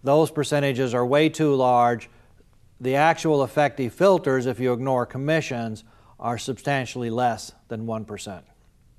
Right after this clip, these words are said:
Tests of serial correlation coefficients have provided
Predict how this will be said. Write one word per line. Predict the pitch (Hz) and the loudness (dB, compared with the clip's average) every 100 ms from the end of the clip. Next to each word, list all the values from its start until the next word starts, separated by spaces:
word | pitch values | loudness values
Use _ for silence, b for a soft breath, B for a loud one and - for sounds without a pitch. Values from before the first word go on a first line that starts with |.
| _ _ _ _ _ _ _ _ _ B B B B B | _ _ _ _ _ _ _ _ _ B B B B B
Tests | - 175 202 - | 2 4 4 2
of | 165 | -4
serial | - 185 185 170 | 2 4 4 2
correlation | - 156 143 147 202 190 165 | 2 2 4 4 4 2 -2
coefficients | 165 151 131 143 123 135 123 - b b b | 2 0 0 -2 -2 -6 -8 -16 b b b
have | - 143 - | -2 -2 0
provided | 135 123 139 139 135 120 | -2 2 2 4 2 0